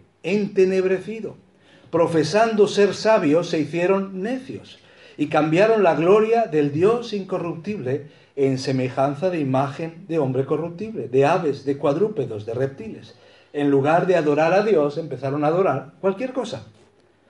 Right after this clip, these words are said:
Por lo cual Dios también los entregó". Él permite que el ser humano, si se tira por el abismo, que viva sus consecuencias. Es una especie de escalera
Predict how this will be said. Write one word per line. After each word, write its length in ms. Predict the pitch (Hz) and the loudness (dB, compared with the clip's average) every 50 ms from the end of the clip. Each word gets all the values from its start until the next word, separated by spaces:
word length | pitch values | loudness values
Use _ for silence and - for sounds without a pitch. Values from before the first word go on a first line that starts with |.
| _ _ _ _ _ _ | _ _ _ _ _ _
Por 160 | 180 175 170 | 2 4 4
lo 200 | 170 165 160 160 | 4 2 2 4
cual 440 | 180 185 196 220 226 240 233 - - - | 4 6 6 6 4 2 0 -6 -14 -10
Dios 320 | - 175 190 208 214 214 - | 0 4 4 4 4 2 -2
también 480 | - 151 151 156 180 190 208 202 - - 117 | -2 -2 0 0 0 0 -2 -4 -8 -8 -2
los 360 | 127 156 196 - - - - 196 | 2 2 2 2 0 -4 -4 -4
entregó". 600 | 214 220 226 233 220 196 180 180 185 180 - - - _ _ _ _ _ _ _ _ _ _ _ _ _ _ _ _ _ _ - | -4 0 0 0 2 2 2 2 0 0 -4 -10 -20 _ _ _ _ _ _ _ _ _ _ _ _ _ _ _ _ _ _ -12
Él 140 | 127 127 | -10 -10
permite 720 | 123 - 127 117 131 143 175 208 - - 240 262 262 - - - - - - _ _ _ _ _ _ _ _ _ _ _ | -6 -4 -4 -2 0 0 0 0 -2 -2 -4 -6 -6 -10 -14 -20 -20 -20 -20 _ _ _ _ _ _ _ _ _ _ _
que 120 | - 139 | -4 -2
el 100 | 131 131 | -2 -2
ser 200 | - - 190 208 | 0 2 2 4
humano, 600 | 247 247 214 208 208 202 196 196 208 208 202 - - - | 4 2 2 2 2 2 2 0 0 -2 -4 -10 -16 -20
si 180 | - - - 131 | -18 -12 -12 -12
se 160 | 127 - 127 | -10 -10 -10
tira 360 | 117 - 214 233 233 220 - | -6 -6 -2 0 0 0 2
por 260 | 220 214 - 196 208 - - - - _ _ - | 2 2 2 2 -2 -6 -10 -16 -20 _ _ -2
el 140 | 185 190 | -2 0
abismo, 680 | 190 185 175 156 143 127 - 139 139 139 143 139 147 - - - _ _ _ _ _ _ _ _ _ _ _ _ _ _ _ _ _ _ | 0 0 0 -2 -4 -4 -4 -6 -8 -8 -8 -10 -14 -20 -20 -20 _ _ _ _ _ _ _ _ _ _ _ _ _ _ _ _ _ _
que 140 | _ 113 113 | _ -16 -14
viva 420 | 110 127 143 165 156 180 180 180 175 | -8 -8 -6 -4 -2 -4 -4 -4 -8
sus 240 | - 165 135 - | -10 -12 -12 -8
consecuencias. 640 | - 160 131 - 170 160 175 170 147 131 135 120 131 | -8 -8 -8 -6 -8 -6 -4 -4 -2 -2 -4 -4 -4
Es 100 | 127 127 | -4 -4
una 120 | 143 135 123 | -4 -4 -4
especie 280 | 110 113 147 151 156 | -4 -4 -4 -4 -2
de 100 | 147 139 | -2 -2
escalera 680 | 127 - - - 120 120 143 165 190 202 220 226 220 - | -2 -4 -6 -4 -2 0 2 2 4 2 2 0 0 -6